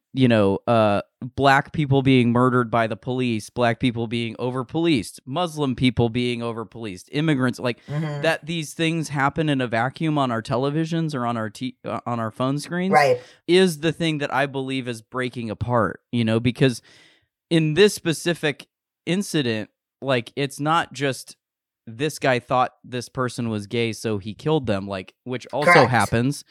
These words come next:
Speaker 1: Like, this person was, like, blatantly, unapologetically standing for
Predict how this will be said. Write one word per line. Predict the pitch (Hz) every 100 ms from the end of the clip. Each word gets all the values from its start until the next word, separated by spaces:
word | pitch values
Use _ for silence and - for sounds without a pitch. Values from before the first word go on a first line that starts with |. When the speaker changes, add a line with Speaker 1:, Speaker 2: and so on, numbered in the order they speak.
| - _ -
Speaker 1:
Like, | 151 143 -
this | 147 180
person | - 185 - 175 151
was, | 147 127
like, | 135 123 110 - _ _ _ _ _ -
blatantly, | 131 107 147 165 185 160 151 139 135 123 _ _
unapologetically | 156 175 196 190 170 - 156 156 160 143 131 131 147 - 131 117 110 104 _ _ -
standing | - - - 151 165 165 143 131 123 117 117 _
for | - - 160 151 131 113 107